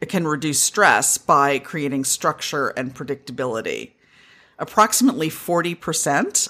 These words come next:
of what we do every day is driven by habit, so we might as well make sure that we're choosing habits that align with our goals and values and make us feel better instead of worse. In the next episode,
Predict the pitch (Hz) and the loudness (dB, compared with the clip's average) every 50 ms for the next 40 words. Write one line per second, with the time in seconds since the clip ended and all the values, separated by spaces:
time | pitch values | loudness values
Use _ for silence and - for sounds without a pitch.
0 | - - 175 170 160 160 165 165 156 - 160 156 156 151 160 156 160 180 180 - | 0 2 2 2 2 2 2 2 4 4 2 -2 -4 -2 -2 0 0 2 2 0
1 | - 147 147 147 139 147 139 139 147 175 202 - - 156 151 - - 151 151 139 | 0 0 -2 -2 0 0 0 0 0 0 -2 -2 -2 -2 -2 0 0 0 0 0
2 | 147 147 147 135 135 131 131 139 143 127 120 - 165 208 - - - - - - | 0 0 0 0 0 0 0 0 -2 -2 0 2 0 0 0 -2 -8 -20 -20 -20
3 | - - _ - - - 214 202 185 180 180 175 196 202 202 202 214 247 330 277 | -20 -20 _ -4 2 4 6 6 6 6 4 2 2 2 4 4 2 2 2 0
4 | - 208 190 185 175 170 156 - - - - 220 220 185 143 147 139 135 147 151 | 0 0 0 0 0 0 0 0 -2 -2 0 2 2 2 2 2 0 0 -2 -4
5 | - - - 165 160 156 170 156 160 147 143 139 139 139 131 117 - - - - | -4 -4 -4 -4 -2 -2 -2 -2 -2 0 0 0 2 2 0 0 0 -2 -4 -4
6 | - - _ _ _ _ - 156 156 147 143 147 139 143 147 151 156 151 147 165 | -6 -10 _ _ _ _ 0 0 2 2 4 4 4 4 4 2 0 0 2 2
7 | 147 143 123 135 143 143 - 139 147 143 127 131 127 151 160 175 180 170 147 131 | 2 2 2 2 2 2 2 0 0 0 -2 0 2 2 4 4 4 4 2 2
8 | 123 127 127 - - - - - - _ _ _ - 165 165 165 165 175 170 - | 0 0 -2 -4 -6 -10 -14 -20 -20 _ _ _ -2 0 2 4 4 4 4 2
9 | 170 - - - - 147 139 127 123 156 147 131 120 104 92 - - - _ 143 | 0 0 0 -2 0 -2 -2 0 2 2 2 4 2 2 0 -2 -6 -8 _ -4
10 | 151 131 - - 123 101 101 87 139 120 95 67 - - - - - - - - | -2 -2 -2 0 0 0 0 -2 -4 -4 -4 -4 -4 -4 -6 -6 -6 -6 -8 -10
11 | - _ _ _ _ _ _ _ _ _ _ _ _ _ _ _ _ - - - | -12 _ _ _ _ _ _ _ _ _ _ _ _ _ _ _ _ -20 -20 -20
12 | - - - - - - - - - _ _ _ 233 233 233 226 226 226 247 311 | -20 -18 -18 -20 -20 -20 -20 -20 -20 _ _ _ 4 6 6 6 6 6 6 4
13 | 392 - - - - - - - 160 - - 156 143 135 - | 4 2 -2 -2 0 0 0 0 0 -2 2 2 2 2 2